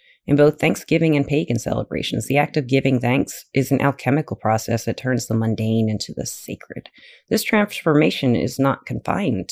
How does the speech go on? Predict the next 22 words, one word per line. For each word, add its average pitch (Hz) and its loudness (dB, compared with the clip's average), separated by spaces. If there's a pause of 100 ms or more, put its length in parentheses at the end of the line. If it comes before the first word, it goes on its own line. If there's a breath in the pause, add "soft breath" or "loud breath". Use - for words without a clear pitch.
to 139 0
the - -4
individual. 113 -4 (100)
It 120 -4
radiates 127 2
outward, - 0
affecting 127 0
the 117 0
collective 131 -4
consciousness. - -8 (1160)
In 196 8
this 190 4
way, 143 6
gratitude 131 4
becomes 131 0
a 117 -2
catalyst 117 0
for - -8
spiritual 113 0
and 107 -4
societal 117 -4
renewal. 151 -2